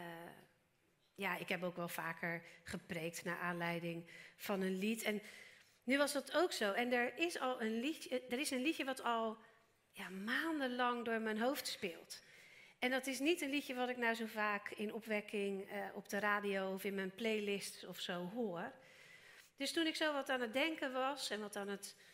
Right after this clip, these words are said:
ja, mediteren of aan het bidden van wat gaat het worden, bleef weer dat liedje opkomen. Dus toen dacht ik, "Nou, dan moet ik er ook wat mee." En, ehm,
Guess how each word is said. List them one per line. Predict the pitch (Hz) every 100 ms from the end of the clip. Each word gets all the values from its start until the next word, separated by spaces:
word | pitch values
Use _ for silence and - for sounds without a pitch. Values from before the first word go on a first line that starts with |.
| - - - - -
ja, | - 185 160 -
mediteren | 175 165 165 - 233 240 226
of | 202
aan | 190
het | 180
bidden | 233 247 247
van | 208
wat | 202 -
gaat | 202
het | 196
worden, | 247 262
bleef | 240 254 233
weer | 311 285
dat | 240
liedje | 254 370 -
opkomen. | 185 - 170 165
Dus | 202
toen | -
dacht | 240 233
ik, | 202
"Nou, | 170
dan | 175 208
moet | 220 214
ik | 185
er | 175
ook | 165
wat | 170 156
mee." | 151 147 151 - _ - - - - - - -
En, | - 247 233
ehm, | 208 196